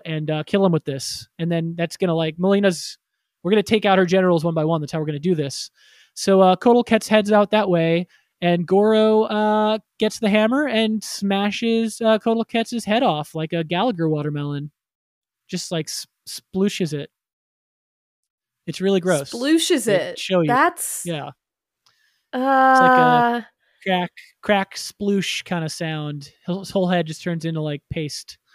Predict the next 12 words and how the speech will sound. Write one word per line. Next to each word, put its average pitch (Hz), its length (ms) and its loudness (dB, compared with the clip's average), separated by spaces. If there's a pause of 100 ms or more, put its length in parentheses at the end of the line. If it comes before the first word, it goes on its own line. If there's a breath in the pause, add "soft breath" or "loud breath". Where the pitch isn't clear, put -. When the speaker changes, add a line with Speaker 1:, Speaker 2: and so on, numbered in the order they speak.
(680)
Speaker 1:
Yeah. 156 180 -12
Speaker 2:
I 277 100 -2
mean, 392 180 2
there 440 300 0
are 330 40 0
a 277 60 0
lot 285 280 2
of 240 440 -2
occasions, 220 1000 -4 (680)
uh, 208 200 0
throughout 220 580 2
this - 560 -6